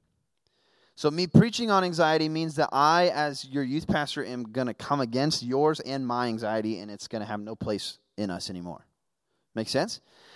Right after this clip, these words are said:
It does not mean that I am going to become educated on anxiety so that I could care for you extra specially every time you're anxious. No, I, I just don't think you should be anxious as much as you are, because I don't think that's of God,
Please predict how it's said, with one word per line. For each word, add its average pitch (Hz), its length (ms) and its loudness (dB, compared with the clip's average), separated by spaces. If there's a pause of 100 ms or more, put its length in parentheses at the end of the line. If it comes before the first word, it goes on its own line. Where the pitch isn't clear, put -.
(300)
It 120 40 -14
does 143 140 -2
not 165 180 4
mean 175 200 0
that 160 260 4
I 139 200 4
am 147 160 -2
going 143 300 -2
to 139 200 -6
become 135 540 -4 (380)
educated 160 600 0
on 147 140 -2
anxiety 143 420 -2
so 147 200 -4
that 135 120 2
I 131 160 2
could 131 360 -6 (260)
care 156 260 2
for 156 180 -10
you 135 480 -6
extra 143 300 -8
specially 131 500 -4
every 123 160 -2
time 120 200 -6
you're 95 100 -8
anxious. 131 460 -8
No, 156 160 0
I, 127 280 -2
I 160 40 -2
just 165 160 -8
don't 165 180 0
think 160 220 -6
you 139 80 -6
should 143 240 0
be 113 180 -6
anxious 123 380 -8
as 107 100 -6
much 117 220 -8
as 104 120 -10
you 101 160 -4
are, 87 280 -8 (840)
because 127 300 -2
I 139 60 6
don't 143 160 0
think 147 160 -2
that's 131 160 2
of 104 120 -10
God, 98 280 -6